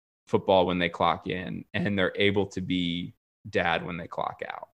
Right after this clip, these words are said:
um, or able to be a husband when they clock out. And I, and I just think that's a really important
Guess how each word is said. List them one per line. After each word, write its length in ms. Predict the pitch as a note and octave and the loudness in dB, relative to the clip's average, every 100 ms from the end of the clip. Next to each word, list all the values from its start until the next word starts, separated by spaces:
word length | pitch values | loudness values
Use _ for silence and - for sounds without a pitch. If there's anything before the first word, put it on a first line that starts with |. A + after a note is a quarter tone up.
| _ _ _ _ - | _ _ _ _ -2
um, 320 | G2 F2+ E2+ D#2 | 2 4 2 2
or 340 | G#2 G2 F2 | 4 4 2
able 220 | G#2+ F#2+ F#2 | 0 0 0
to 100 | F2+ | -2
be 140 | E2+ | -2
a 60 | F#2+ | -2
husband 380 | E2+ - - | -4 -6 -8
when 100 | G1+ | -8
they 100 | G1+ | -8
clock 320 | - G1+ G1+ - | -8 -8 -6 -6
out. 220 | - G1+ | -8 -8
And 120 | A2 A#2 | 0 4
I, 80 | |
and 180 | C3 C#3+ | 4 6
I 60 | D#3 | 4
just 120 | D3+ | 6
think 120 | D#3+ | 6
that's 180 | D#3+ D#3+ | 6 6
a 40 | |
really 380 | A#2+ G2+ G#2+ A2+ | 6 8 8 6
important 520 | G#2+ G2+ G#2 F#2+ F2 | 2 2 2 2 -2